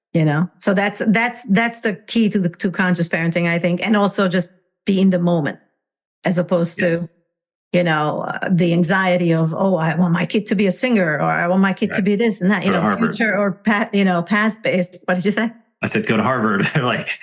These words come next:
Speaker 2: we're already deciding when they're three that they're gonna go to an Ivy League school or whatever
Speaker 1: Exactly,
Speaker 2: it is.
Speaker 1: exactly.
Speaker 2: They're gonna be a professional dancer or athlete or
Speaker 1: Yeah.
Speaker 2: whatever it is that we have
Speaker 1: Yeah.
Speaker 2: dreams about.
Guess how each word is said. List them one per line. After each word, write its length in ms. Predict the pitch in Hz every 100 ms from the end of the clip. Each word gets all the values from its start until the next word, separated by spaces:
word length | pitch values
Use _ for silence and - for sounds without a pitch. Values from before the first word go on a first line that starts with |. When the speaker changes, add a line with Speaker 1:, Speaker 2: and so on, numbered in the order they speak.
| - -
Speaker 2:
we're 120 | 202
already 160 | 110 117
deciding 380 | 110 107 107 107
when 100 | 104
they're 100 | 101
three 260 | 98 113 104
that 120 | 90
they're 140 | 95 92
gonna 180 | 92
go 100 | 90
to 80 | 92
an 60 | 87
Ivy 220 | 87 87
League 160 | 90 82
school 360 | - 107 95 117
or 40 | 165
whatever 40 | 165
Speaker 1:
Exactly, 320 | 202 190 185
Speaker 2:
it 40 | 147
is. 60 | 185
Speaker 1:
exactly. 420 | 180 220 208 180
Speaker 2:
They're 80 | -
gonna 140 | 202
be 80 | 98
a 60 | 95
professional 1000 | - 98 98 - 101 92 90 87 82 - -
dancer 480 | 95 95 - 82
or 460 | 80 80 80 78 73 _ _ _ _ -
athlete 600 | 82 98 - 95 82 80
or 460 | 82 80 76 73 73 -
Speaker 1:
Yeah. 120 | -
Speaker 2:
whatever 260 | 95 95
it 60 | 90
is 100 | 87
that 160 | 95 82
we 120 | 95
have 340 | 98 92 90 - _ _
Speaker 1:
Yeah. 200 | - 196
Speaker 2:
dreams 260 | - - -
about. 440 | - - - -